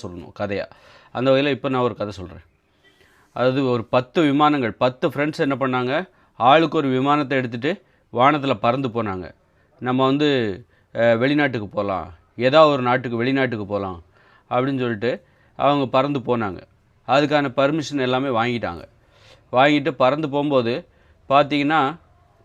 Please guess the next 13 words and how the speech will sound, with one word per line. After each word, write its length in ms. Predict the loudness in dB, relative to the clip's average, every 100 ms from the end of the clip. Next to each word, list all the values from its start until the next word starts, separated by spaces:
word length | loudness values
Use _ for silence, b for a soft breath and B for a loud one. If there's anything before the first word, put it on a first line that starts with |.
| _ _ _ _ -4
அஹ், 800 | 2 4 4 4 0 -2 -8 -12 -18 -20 _ _ _
நிறைய 360 | -2 4 4 4
பேருக்கு 260 | 2 0
வந்து, 240 | -2 0 0 0 0 -4 -8 -16 _
நிறைய 360 | -2 2 4 4
ரெண்டு, 300 | 2 2 0
மூணு 400 | 0 0 0 0
நண்பர்களுக்கு 560 | 0 2 2 2 0
வந்து 180 | -2 -2
பார்த்தீங்கன்னா, 460 | 0 -2 -2 -2 -2
பெட்ரோல் 340 | 0 2 0
காலியாக 440 | 2 2 4 2 0
போகுது. 300 | -8 -12